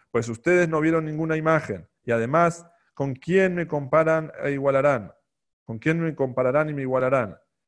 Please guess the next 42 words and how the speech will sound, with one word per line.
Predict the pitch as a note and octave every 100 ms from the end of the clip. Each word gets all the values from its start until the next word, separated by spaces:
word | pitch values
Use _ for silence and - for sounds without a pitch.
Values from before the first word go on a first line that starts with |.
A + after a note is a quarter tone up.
| _
Si | - B2
él | E3+
fuese | F3 D#3+
un | D#3
cuerpo, | C#3+ F#3+ D#3+ D3+
sería | C#3 C3+ D3
semejante | C#3+ D3 D3 F3 D3 B2+
a |
los | A#2+
demás | B2 B2+
cuerpos". | - B2+ G#2 D#2+ - -
¿Sí? |
Entonces | D3+ D3+ D3
está | D3 D#3
trayendo | D3+ E3 D#3
diferentes | C3+ D3 D3 C#3+
fuentes | E3 E3 C3+ C#3+ D3+ _ _ _ -
de | A#2 A2+
que |
Hashem | A#2 - C3+
no | A#2+
puede | B2+
ser | A2+
un | A2
cuerpo. | G2+ F#2+ D2 C#2 _ _ _ _ _ _ _ _ _ _ _ _ _ _
Si | - C#3+
es | G3 A3
así, | G#3+ D3 A#2+ A#2+ _ _ _ _
que | A#2
Hashem | G2+ C3 C#3
es | A#2+ -
incorpóreo, | G#2 A2 G#2 G#2+ F#2+ F#2+ - _ _ _ _ _ _
¿qué | G3
significa | A3+ C#4 G#3 - F3+ E3+
lo | C#3
que | C3+
expone | B2 D3+ D#3
la | C#3+
Torá | B2 A#2+ C#3 C3 C3 -
bajo | A#2+ B2 A#2 G#2+
sus | G#2+ -
pies, | B2 D#3 D#3 C3 B2 -